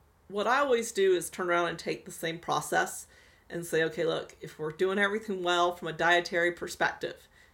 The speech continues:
we might even have been through elimination diets. You know, do we need this to help your joints feel better?"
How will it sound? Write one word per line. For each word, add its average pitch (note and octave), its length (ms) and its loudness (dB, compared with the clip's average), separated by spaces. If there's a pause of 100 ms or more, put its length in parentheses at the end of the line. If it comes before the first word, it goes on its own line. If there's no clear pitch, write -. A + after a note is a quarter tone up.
(160)
we E3+ 60 -12
might E3 260 2
even F#3 260 -4
have F3 220 -6
been F3+ 200 2
through F3 180 2
elimination F3 680 0
diets. - 600 0 (420)
You F3 120 -6
know, D#3 140 -4 (220)
do A3+ 220 -2
we G#3+ 220 -4
need G3+ 400 -4
this D#3 380 0
to F3 160 -4
help E3 280 -4
your E3 100 -4
joints D#3+ 480 -6
feel D#3 240 0
better?" D3+ 380 0